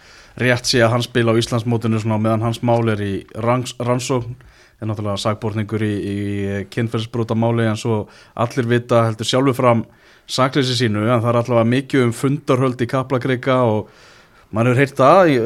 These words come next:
einhverjir sponsorar hafi rætt um það að draga sig, draga sig jafnvel út. Eh, heyrði eitthvað staðar að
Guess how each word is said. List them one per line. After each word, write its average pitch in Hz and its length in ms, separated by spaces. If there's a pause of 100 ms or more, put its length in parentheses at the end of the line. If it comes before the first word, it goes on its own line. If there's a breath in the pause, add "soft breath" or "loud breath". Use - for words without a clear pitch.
einhverjir 123 300
sponsorar 131 580
hafi 120 220
rætt 120 240
um 117 80
það 123 260 (140)
að 110 100
draga 123 400
sig, 120 300 (680 soft breath)
draga 127 240
sig 131 140
jafnvel 123 280 (140)
út. 156 600
Eh, 113 960 (100)
heyrði 113 260
eitthvað 120 140
staðar 120 300
að 113 240